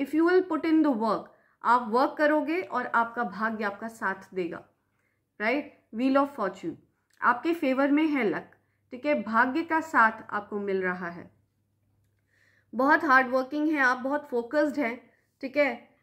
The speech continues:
बिल्कुल भी डिस्ट्रैक्टेड नहीं है, अपने करियर पर फोकस्ड, अपने वर्क पर फोकस्ड, अपनी लाइफ पर फोकस्ड, ठीक है? बहुत ही फोकस्ड पर्सन हैं, बहुत निडर हैं, और, अ, definitely आपकी लाइफ में बहुत, अ,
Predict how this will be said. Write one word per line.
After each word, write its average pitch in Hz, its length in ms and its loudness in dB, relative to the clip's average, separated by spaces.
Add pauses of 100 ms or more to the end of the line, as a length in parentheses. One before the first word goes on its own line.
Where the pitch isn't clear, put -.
(140)
बिल्कुल 311 300 2
भी 359 100 6
डिस्ट्रैक्टेड 285 760 2
नहीं 302 260 0
है, 302 160 -4
अपने 262 320 -4
करियर 285 380 0
पर 320 140 -2
फोकस्ड, 294 440 -2
अपने 254 220 -4
वर्क 226 360 -4
पर 302 100 0
फोकस्ड, 277 400 -2
अपनी 254 260 -4
लाइफ 202 320 -2
पर 196 80 -2
फोकस्ड, - 500 -16 (460)
ठीक 262 160 -8
है? 311 80 2
बहुत 254 460 0
ही 311 440 -2 (360)
फोकस्ड 311 420 0
पर्सन 262 420 0
हैं, 202 280 -8 (280)
बहुत 294 260 -2
निडर 277 400 4
हैं, 311 320 -4 (460)
और, 240 340 2
अ, 226 220 2
definitely 339 600 2
आपकी 269 260 0
लाइफ 240 300 0
में 233 180 -6
बहुत, 214 500 -6
अ, 190 360 -6